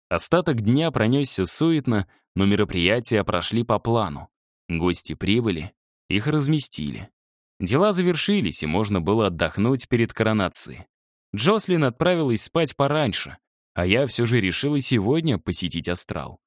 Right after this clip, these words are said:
Оставались последние штрихи до завершения формирования изменённого билда. Мне и так приходилось тормозить работу из-за множества дел. «Последний», — хмыкнул я, накладывая добытый сегодня кристалл на астральную книгу.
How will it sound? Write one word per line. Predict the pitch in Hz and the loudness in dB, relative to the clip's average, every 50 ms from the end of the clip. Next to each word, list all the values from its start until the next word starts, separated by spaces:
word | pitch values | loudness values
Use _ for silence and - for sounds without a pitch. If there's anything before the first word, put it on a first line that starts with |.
| _ _ | _ _
Оставались | - 92 92 - - 101 98 113 139 175 180 160 139 - - | -4 -2 0 2 2 2 4 4 4 4 4 2 0 0 0
последние | - 104 98 - - 147 165 175 156 160 160 151 | 2 0 0 2 2 0 0 0 2 2 2 2
штрихи | 127 - - 131 131 123 - - 160 170 | 0 0 0 2 0 0 2 0 0 0
до | 160 156 | 2 2
завершения | 147 135 143 143 143 117 - - 156 151 120 95 87 80 | 2 2 4 2 2 0 0 0 0 2 2 2 2 0
формирования | 78 - 90 87 95 98 95 95 95 98 95 92 92 90 87 87 | 0 -2 -2 0 2 2 4 4 4 4 2 2 2 2 0 0
изменённого | 87 85 90 90 90 90 90 87 90 90 90 95 | 0 0 0 2 2 2 2 2 2 2 2 2
билда. | 101 104 92 92 80 76 73 73 65 - - _ _ _ _ _ _ _ _ _ _ _ - - | 2 2 0 -2 -2 -2 -4 -6 -8 -10 -12 _ _ _ _ _ _ _ _ _ _ _ -6 -2
Мне | 117 120 131 135 | 0 2 2 2
и | 139 | 2
так | 131 - 160 156 135 - - | 0 0 -2 -2 -2 -4 -6
приходилось | - 76 76 - 80 78 78 101 107 107 95 - - | -8 -8 -6 -4 -4 -4 -2 -2 -2 -2 -2 -4 -2
тормозить | - 90 92 92 87 80 107 127 123 - | -2 0 0 0 0 0 0 -2 0 0
работу | 110 98 87 80 85 120 131 123 - 98 | 0 -2 -2 0 0 0 0 0 0 -2
из-за | 90 82 76 85 78 | -2 -2 -2 -4 -2
множества | 80 85 98 110 107 113 101 - - 104 101 101 | 0 0 0 0 0 -2 -4 -6 -2 -2 -2 -2
дел. | 90 95 107 92 69 - - _ _ _ _ _ _ _ _ _ _ _ - | 0 -2 -4 -4 -4 -8 -14 _ _ _ _ _ _ _ _ _ _ _ -2
«Последний», — | - 127 127 - 160 170 165 117 73 71 62 80 - _ _ _ | -2 -2 -2 0 -2 0 0 0 0 -2 -8 -10 -14 _ _ _
хмыкнул | - - 85 85 - - 78 78 | -6 -2 -2 -2 -2 -4 -6 -6
я, | 78 76 104 117 120 | -4 -2 -2 -2 0
накладывая | 107 76 - - 120 131 131 120 117 107 101 | -2 -4 -2 0 0 2 2 2 2 2 2
добытый | 92 90 90 95 131 139 - 117 101 | 2 0 0 0 0 0 0 -2 -2
сегодня | - - 98 107 123 120 113 101 | 0 0 0 2 2 2 2 0
кристалл | - - 95 87 - - - 127 127 127 | 0 -2 -4 -2 -4 0 0 2 2 4
на | 117 101 92 90 | 4 4 2 2
астральную | 87 - - - 113 120 123 123 117 110 107 | 0 -2 -2 0 0 2 2 2 2 2 0
книгу. | 101 - 123 123 110 87 76 71 - - | 0 0 0 0 0 0 -2 -6 -10 -14